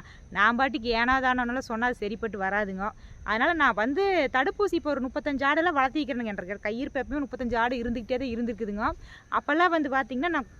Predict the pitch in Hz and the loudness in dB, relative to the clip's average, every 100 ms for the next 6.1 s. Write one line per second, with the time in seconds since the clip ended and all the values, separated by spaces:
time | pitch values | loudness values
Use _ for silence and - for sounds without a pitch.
0 | 202 220 381 359 294 370 - 226 285 320 | -8 -2 0 2 0 -2 -2 -2 0 -4
1 | 269 277 202 226 339 370 247 247 220 208 | -2 0 0 2 2 2 2 -2 -2 -2
2 | 220 220 214 208 190 190 - - - - | 0 -2 -4 -6 -8 -10 -14 -20 -18 -16
3 | - 180 302 208 220 247 220 233 262 - | -14 -2 0 4 4 2 0 -2 -2 -2
4 | 254 285 - - 208 214 302 269 285 247 | -2 -2 -6 -12 -8 -4 0 0 0 -2
5 | 220 269 233 269 - 208 233 226 208 233 | -4 -6 -4 -4 -2 0 0 -2 -4 -6